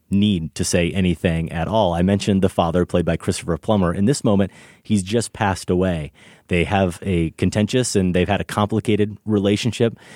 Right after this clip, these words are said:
At one point earlier in the film, Keanu's character says that he spent years trying to forget him or forgive him. And he opens his father's memoir, or maybe it's just a book about his father, and he sees a picture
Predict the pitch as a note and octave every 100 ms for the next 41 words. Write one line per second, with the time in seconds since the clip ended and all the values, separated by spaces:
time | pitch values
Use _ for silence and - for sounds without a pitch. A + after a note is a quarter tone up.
0 | - - F#2 G2 G2 G#2+ G2+ G2 - G#2+
1 | A2 G2 F#2+ F2 G2+ F#2 F#2 F2+ - F#2+
2 | F#2 - G2 F2+ - F#2 - F2+ E2 F2
3 | F2 F#2+ F2+ F2+ F2+ - F2+ F2 F2 F2+
4 | E2 - F2 F2 F#2 F#2+ G#2 G2+ G#2+ F2+
5 | F2 F2 - E2+ D#2+ A2 G2 E2 D#2+ -
6 | - - - - - A2 G2+ F#2+ F#2+ F#2
7 | F#2 - _ _ _ _ _ _ - A2+
8 | A2+ A#2+ B2+ A#2 - G2 - G2 F#2+ F#2+
9 | F#2 - - G2 G#2 E2+ D2+ D#2+ G2 F#2
10 | - - A#2+ A2+ G#2 F#2+ E2 F2+ - E2
11 | E2 E2+ E2+ D#2+ - D2+ D2+ D2 - -
12 | _ G#2+ G2+ F#2 F#2 F2+ - F#2 - A2
13 | F#2 - B2 - A#2+ G#2+